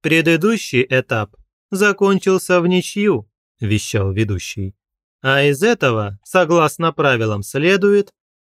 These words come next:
что стартуют наши игроки одновременно. Напоминаю, что заводить двигатель раньше, чем вы услышите стартовый выстрел, запрещается.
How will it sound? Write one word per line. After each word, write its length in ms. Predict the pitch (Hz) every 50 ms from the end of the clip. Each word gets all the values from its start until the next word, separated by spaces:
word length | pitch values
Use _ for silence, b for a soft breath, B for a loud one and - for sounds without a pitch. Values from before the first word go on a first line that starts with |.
| _ _ _
что 280 | - - - 240 247
стартуют 680 | - - - 196 185 170 - - 208 214 214 208 196 -
наши 460 | 175 175 180 180 - - 170 170 170
игроки 580 | 160 139 139 143 139 - - 165 165 165 - - _ _ _ _ _
одновременно. 1040 | - 208 214 196 175 196 196 190 175 180 190 180 156 135 117 110 110 104 101 101 - _ _ _ _ _ _ _ _ _ -
Напоминаю, 840 | 143 147 160 151 185 190 196 220 220 214 190 147 120 107 101 101 - _ _ _ _
что 280 | _ - - - 175 165
заводить 460 | 156 175 160 175 165 170 196 175 139
двигатель 560 | 127 156 180 185 170 170 170 165 - 170 165
раньше, 440 | 165 165 180 180 170 - - 165 156
чем 380 | - - - 165 160 156 156 165
вы 200 | 180 185 165 -
услышите 640 | 160 147 135 - 165 170 170 - - 139 - 139 135
стартовый 640 | - - - 156 143 123 - 131 123 120 123 123 127
выстрел, 500 | 160 196 190 - - 113 104 98 98 - _ _ _ _ _ _ _
запрещается. 1160 | 190 180 180 196 196 190 196 196 190 - - - 202 185 139 110 98 - - - 101 95 -